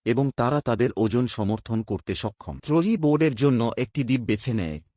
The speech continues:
এবং তীরে থেকে দূরে ঠেলে দিতে তাদের খুঁটি ব্যবহার করে, এই আশায় যে এটি তাদের স্বাধীনতায় নিয়ে যাবে। সুবিধায়, রাষ্ট্রপতি যখন সিস্টেমগুলি বন্ধ হতে শুরু করে তখন তার ব্যর্থতার জন্য অধিনায়ককে তিরস্কার করছেন। ক্যাপ্টেন এরভিনের পরে অন্য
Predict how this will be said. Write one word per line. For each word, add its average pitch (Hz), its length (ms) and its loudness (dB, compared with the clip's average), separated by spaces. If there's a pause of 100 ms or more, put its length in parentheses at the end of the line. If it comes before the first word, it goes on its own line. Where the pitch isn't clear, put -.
(100)
এবং 117 240 2
তীরে 123 240 0
থেকে 135 260 -2
দূরে 110 280 0
ঠেলে 113 300 0
দিতে 104 260 -2
তাদের 92 300 0
খুঁটি 139 360 -6
ব্যবহার 98 420 0
করে, 98 240 0 (140)
এই 143 180 2
আশায় 160 360 -2
যে 135 200 0
এটি 131 240 -2
তাদের 104 300 0
স্বাধীনতায় 107 680 -2
নিয়ে 90 200 -2
যাবে। 69 340 -6
সুবিধায়, 151 640 0 (320)
রাষ্ট্রপতি 147 680 -2
যখন 120 340 0
সিস্টেমগুলি 143 680 0
বন্ধ 101 340 0
হতে 120 240 -2
শুরু 113 260 -2
করে 98 280 0
তখন 104 340 -2
তার 95 220 0
ব্যর্থতার 92 520 -4
জন্য 113 260 0 (160)
অধিনায়ককে 107 640 -2
তিরস্কার 87 500 -4
করছেন। 76 420 -8 (120)
ক্যাপ্টেন 160 380 0 (100)
এরভিনের 135 440 0
পরে 101 280 2 (120)
অন্য 139 240 0